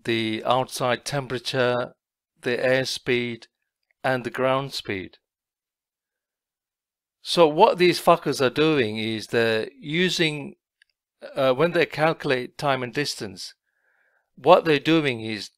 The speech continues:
they're using the airspeed and not the ground speed. The airspeed is almost half of that ground speed, so in reality,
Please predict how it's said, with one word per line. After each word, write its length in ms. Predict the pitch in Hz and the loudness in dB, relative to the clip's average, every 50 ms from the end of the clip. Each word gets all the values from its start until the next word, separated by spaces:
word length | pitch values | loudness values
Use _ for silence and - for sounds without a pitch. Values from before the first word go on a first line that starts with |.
| _ - | _ -2
they're 180 | - 143 143 | 2 2 4
using 480 | 131 120 135 160 165 156 - 165 156 143 | 4 2 2 0 -2 -2 -4 -6 -6 -2
the 160 | 131 135 - - | -2 -2 0 2
airspeed 840 | 139 143 156 160 165 156 - - - - 120 107 104 98 - - - _ _ _ _ _ _ _ _ _ _ _ _ _ _ _ _ _ _ _ | 2 2 4 2 0 0 -4 -6 -4 -4 -4 -4 -4 -6 -10 -16 -20 _ _ _ _ _ _ _ _ _ _ _ _ _ _ _ _ _ _ _
and 380 | - 120 120 120 117 113 113 - | -2 0 0 0 0 -4 -6 -10
not 340 | - 143 143 165 165 160 - | -10 -6 -2 -2 -2 -2 -4
the 80 | - | -8
ground 440 | 139 - 131 135 139 143 143 147 143 | -8 -4 0 0 2 2 0 -2 -6
speed. 500 | - - - - - 101 98 90 - _ _ _ _ _ _ _ _ _ _ _ _ _ _ _ _ _ _ _ _ _ _ _ _ _ _ _ _ _ _ _ _ _ _ _ _ _ _ _ _ _ _ _ _ _ _ _ _ _ _ _ _ _ _ _ _ _ _ _ | -8 -10 -8 -6 -6 -6 -8 -10 -14 _ _ _ _ _ _ _ _ _ _ _ _ _ _ _ _ _ _ _ _ _ _ _ _ _ _ _ _ _ _ _ _ _ _ _ _ _ _ _ _ _ _ _ _ _ _ _ _ _ _ _ _ _ _ _ _ _ _ _
The 140 | - 131 151 | 0 2 4
airspeed 600 | 147 156 175 175 - - - - 139 127 123 127 | 6 6 4 4 0 -2 -2 0 0 0 0 -2
is 220 | 127 120 - - | -4 -4 0 2
almost 400 | 160 139 147 143 139 135 127 - | 2 2 2 0 -2 -4 -4 -6
half 400 | - - 165 160 151 147 131 - | -6 -2 2 2 2 2 2 -2
of 100 | - 113 | -4 -2
that 220 | - 117 113 110 - | 0 0 0 0 -2
ground 360 | - 120 123 127 131 127 120 | -4 -2 -2 -2 -2 -4 -6
speed, 360 | - - - 107 98 92 - - | -8 -8 -8 -6 -6 -8 -10 -10
so 480 | - - 151 131 123 120 117 113 - _ _ _ _ _ _ _ _ _ _ - | -8 -4 -2 0 0 0 -2 -4 -8 _ _ _ _ _ _ _ _ _ _ -4
in 220 | 135 139 131 131 | -4 -2 -2 0
reality, 840 | 131 143 147 156 165 165 170 165 160 - - 120 101 98 92 - | 2 4 6 6 6 4 2 0 -2 -4 -6 -6 -6 -6 -8 -12